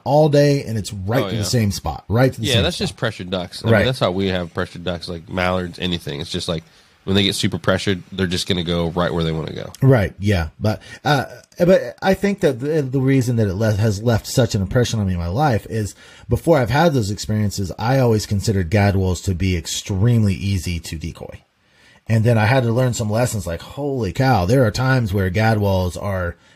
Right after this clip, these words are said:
Speaker 1: be not easy to decoy at all and very smart and very wary.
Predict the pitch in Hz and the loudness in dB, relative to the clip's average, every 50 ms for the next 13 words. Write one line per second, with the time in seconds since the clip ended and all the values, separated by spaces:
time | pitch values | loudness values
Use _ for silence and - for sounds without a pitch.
0 | _ - 90 90 107 110 110 98 92 104 110 127 131 135 139 143 143 135 - 120 | _ -14 -8 -4 -2 -2 -2 -2 -2 -2 0 2 2 4 4 4 2 2 2 0
1 | 127 120 104 117 104 104 95 107 101 - 101 87 80 90 92 - - - - 95 | 2 2 2 2 2 2 2 0 0 0 -2 -2 -2 -2 -2 -4 -4 -4 -2 0
2 | 117 131 120 107 98 90 92 95 95 90 92 92 87 87 107 120 131 135 120 104 | 2 4 4 2 2 0 0 -2 -2 -4 -4 -6 -4 -2 0 2 2 2 2 0
3 | 92 - - - 87 82 78 - - 87 92 85 87 87 110 113 120 113 104 90 | -2 -4 -6 -8 -8 -8 -8 -8 -8 -8 -8 -6 -4 -2 0 2 2 0 0 -2
4 | 90 87 87 76 67 67 73 - | -4 -4 -6 -6 -8 -10 -16 -18